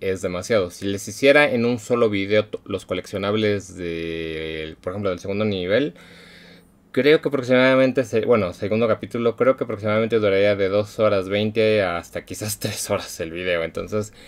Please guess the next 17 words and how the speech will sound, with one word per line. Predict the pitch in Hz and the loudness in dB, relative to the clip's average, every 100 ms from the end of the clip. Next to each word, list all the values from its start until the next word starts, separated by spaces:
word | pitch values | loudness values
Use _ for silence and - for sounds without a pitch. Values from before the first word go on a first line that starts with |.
| - - - - - - | -20 -20 -20 -20 -20 0
no | 117 | 0
quiero | 107 110 | 6 4
hacerlo | 95 107 95 | 4 0 2
así. | 110 135 180 180 - - _ | 0 2 -2 -2 -12 -20 _
Creo | - 110 | 0 2
que | 107 | 2
como | 95 92 | -2 -4
se | 95 | -4
los | 92 | 0
voy | 101 | 0
a | 95 | 0
partir | 87 95 87 | -4 -4 -6
va | 90 | -6
a | |
estar | - 95 - | -4 -4 -4
infinitamente | 98 92 98 98 90 90 87 87 87 101 | -8 -8 -6 -8 -6 -6 -6 -6 -6 -4
mejor. | 117 160 190 | 4 6 6